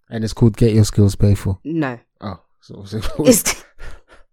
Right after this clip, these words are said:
Speaker 1: <laughs> What's it called?
Speaker 2: Oh, someone was paying attention.
Speaker 1: Yeah.
Speaker 2: Um, People Per Hour is one of them.
Speaker 1: People Per Hour. Okay. I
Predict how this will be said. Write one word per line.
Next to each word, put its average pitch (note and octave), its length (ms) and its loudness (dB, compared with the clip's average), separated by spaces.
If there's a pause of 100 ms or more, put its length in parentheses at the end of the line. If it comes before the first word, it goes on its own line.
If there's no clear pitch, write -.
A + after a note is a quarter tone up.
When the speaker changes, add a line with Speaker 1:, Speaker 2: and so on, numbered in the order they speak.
(640)
Speaker 1:
<laughs> - 960 -6
What's - 260 0
it C#3+ 80 4
called? C#3+ 340 0
Speaker 2:
Oh, G#3 160 10
someone F#3 320 4
was D3+ 140 4
paying E3+ 220 6
attention. C#3+ 600 -4 (640)
Speaker 1:
Yeah. D#3+ 160 0
Speaker 2:
Um, D#3 80 -4
People A#3+ 480 -4
Per G#3+ 340 -4
Hour E3 380 0
is D#3+ 140 -12
one E3 140 -4
of D3 100 -10
them. D3 360 -6
Speaker 1:
People A2 380 -14
Per G2+ 160 -12
Hour. F#2+ 540 -14
Okay. - 180 -16
I D3 120 -14